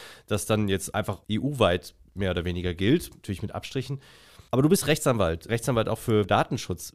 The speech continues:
Du hast es ja in der Praxis dann wahrscheinlich mitbekommen. Hat sich denn de facto viel geändert? Gibt's mehr Klagen? Wird jetzt viel mehr eingefordert? Sind die Leute vorsichtiger geworden? Was hat sich denn in deiner Arbeitspraxis geändert?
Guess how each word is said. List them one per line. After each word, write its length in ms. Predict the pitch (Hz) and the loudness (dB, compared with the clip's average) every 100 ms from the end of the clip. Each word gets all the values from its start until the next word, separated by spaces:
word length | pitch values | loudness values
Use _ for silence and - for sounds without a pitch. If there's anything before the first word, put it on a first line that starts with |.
| _ | _
Du 100 | 113 | 0
hast 140 | 110 139 | 2 2
es 80 | 120 | 0
ja 80 | |
in 80 | 117 | 0
der 60 | 107 | 0
Praxis 340 | 113 113 135 | -2 -4 -4
dann 140 | 127 113 | -2 -2
wahrscheinlich 360 | - 101 95 | -2 -4 -4
mitbekommen. 440 | - - 101 90 - | -4 -4 -4 -4 -4
Hat 220 | - 110 | -4 -2
sich 200 | 131 - | -4 -4
denn 140 | 139 | -2
de 100 | 117 | -2
facto 340 | 101 120 - 117 | -2 -6 -4 -6
viel 260 | - 110 | -2 -2
geändert? 500 | 101 - 92 123 151 | -2 -4 -4 -4 -4
Gibt's 260 | - 135 - | -6 -6 -2
mehr 180 | 110 90 | 0 0
Klagen? 640 | - 90 85 90 143 160 - - - - | -2 -4 -2 -2 -4 -4 -8 -18 -20 -8
Wird 160 | 113 | -2
jetzt 160 | 123 - | 0 0
viel 160 | 120 113 | 0 2
mehr 220 | 101 - | 2 0
eingefordert? 800 | 104 135 - 147 143 156 151 - | -4 -4 -4 -2 0 0 -4 -10
Sind 160 | - | -8
die 80 | 113 | -2
Leute 240 | 104 98 90 | 0 0 -4
vorsichtiger 720 | - 117 139 151 - 143 143 | -4 -2 -2 -4 -6 -4 -2
geworden? 560 | 139 123 135 131 131 - | -4 -4 -2 -2 -4 -10
Was 260 | 113 110 - | -6 -4 -4
hat 100 | 123 | -6
sich 120 | 123 | -4
denn 120 | 135 | -2
in 120 | 123 | -2
deiner 400 | 120 139 120 104 | 0 2 2 2
Arbeitspraxis 720 | - 165 110 - 92 - 87 | 2 2 0 -2 -8 -6 -10
geändert? 440 | - 85 85 - | -8 -8 -8 -12